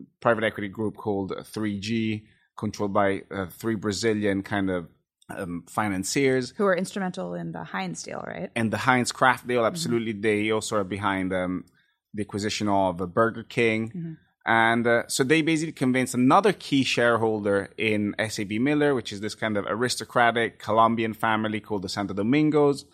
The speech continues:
Speaker 1: You know, they're very popular in the U K in the kind of the gossip press. And eventually they got them on board at, at forty-three pounds fifty.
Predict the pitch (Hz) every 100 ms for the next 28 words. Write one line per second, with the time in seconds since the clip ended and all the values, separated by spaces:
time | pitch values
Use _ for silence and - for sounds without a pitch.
0 | _ _ _ - 104 98 95 95 104 113
1 | 107 120 113 113 110 107 104 107 - 110
2 | 107 101 98 101 107 95 92 90 113 104
3 | 107 - - 110 104 110 - _ _ _
4 | _ - 117 117 117 117 117 98 - -
5 | 123 160 156 151 151 123 117 123 110 127
6 | 185 170 139 135 127 120 - 113 - 139
7 | 131 127 - 127 127 123 117 _ _ -
8 | 120 117 110 - - 151 135 - 101 120
9 | 202